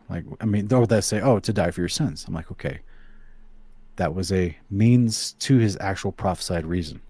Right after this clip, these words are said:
He wasn't just sent to die. That was prophesied that that would happen when he gets sent. But why? What's the end result? Why was he sent?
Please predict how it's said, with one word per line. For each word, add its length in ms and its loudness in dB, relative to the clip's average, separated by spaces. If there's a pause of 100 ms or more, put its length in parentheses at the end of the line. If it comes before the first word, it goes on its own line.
(800)
He 120 -6
wasn't 360 4
just 240 2
sent 200 2
to 80 0
die. 520 -2 (260)
That 180 -4
was 400 -4
prophesied 540 2
that 140 -6
that 120 2
would 100 -10
happen 360 0
when 100 -2
he 60 -4
gets 220 -8
sent. 420 -2 (200)
But 80 -12 (160)
why? 420 2
What's 220 -8
the 120 -10
end 160 -2
result? 300 -4 (120)
Why 200 0
was 200 -4
he 100 -10
sent? 380 -14